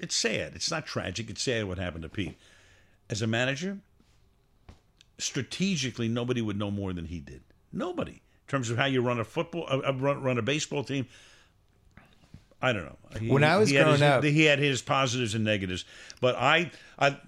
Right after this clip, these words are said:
Speaker 1: I'll just, I'll, I'll conclude with the fact that I think Pete, Pete's the most exciting athlete I've ever covered.
Speaker 2: Really?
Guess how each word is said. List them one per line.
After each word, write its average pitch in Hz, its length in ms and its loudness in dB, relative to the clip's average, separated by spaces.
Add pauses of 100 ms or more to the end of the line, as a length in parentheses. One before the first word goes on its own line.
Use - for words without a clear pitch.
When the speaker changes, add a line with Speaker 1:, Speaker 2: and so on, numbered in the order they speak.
Speaker 1:
I'll 131 300 -2
just, 160 240 0
I'll, 135 220 -2
I'll 131 140 2
conclude 156 460 2
with 139 180 -2
the 113 60 -2
fact 120 320 2
that 117 100 -2
I 120 100 2
think 120 240 -4
Pete, 151 360 -2 (120)
Pete's 160 200 -6
the 139 60 -6
most 120 180 -2
exciting 127 460 -2
athlete 113 340 -2
I've 92 120 -2
ever 85 200 -4
covered. 71 360 -8 (440)
Speaker 2:
Really? - 360 0